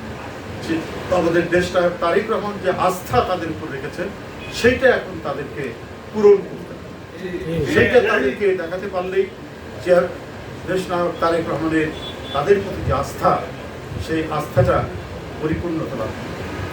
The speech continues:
আমি বেশি কথা বলবো না, আপনাদেরকে এখন মনে রাখতে হবে, এটা একটা দিক। আরেকটা দিক হচ্ছে আপনারা এদেশের সংখ্যাগরিষ্ঠ মানুষ, শতকরা বিরানব্বই ভাগ মানুষের তাদের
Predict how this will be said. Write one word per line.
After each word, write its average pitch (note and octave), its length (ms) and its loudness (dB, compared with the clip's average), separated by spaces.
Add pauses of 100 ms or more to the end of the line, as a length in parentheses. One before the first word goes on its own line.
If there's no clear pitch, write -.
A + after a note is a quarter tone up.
(540)
আমি E3 160 2 (260)
বেশি D3+ 260 -4
কথা F#3+ 240 4
বলবো F3 260 2
না, F3+ 60 2 (920)
আপনাদেরকে F3+ 400 0
এখন F3+ 280 0
মনে E3+ 180 2
রাখতে F3 280 0
হবে, D#3 160 -4 (180)
এটা F#3+ 220 0
একটা F#3 140 -4 (100)
দিক। F3 140 2 (300)
আরেকটা F#3+ 320 -4
দিক G3 180 -8
হচ্ছে F#3 240 -6 (920)
আপনারা D#3 320 2 (800)
এদেশের G3+ 420 6 (1040)
সংখ্যাগরিষ্ঠ A3+ 600 0 (140)
মানুষ, D#3 280 0 (880)
শতকরা G3+ 400 2 (100)
বিরানব্বই A3+ 580 2
ভাগ F#3+ 120 -2 (180)
মানুষের F#3 400 2 (1080)
তাদের G3+ 280 4